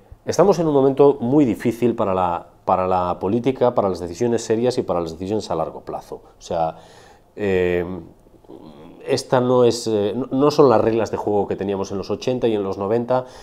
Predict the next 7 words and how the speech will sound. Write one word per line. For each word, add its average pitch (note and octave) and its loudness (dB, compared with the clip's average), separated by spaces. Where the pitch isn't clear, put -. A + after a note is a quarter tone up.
donde G2 0
había A2+ 4
una A2 2
serie G#2+ 0
de G2+ 2
partidos, G2 0
eh, F2 0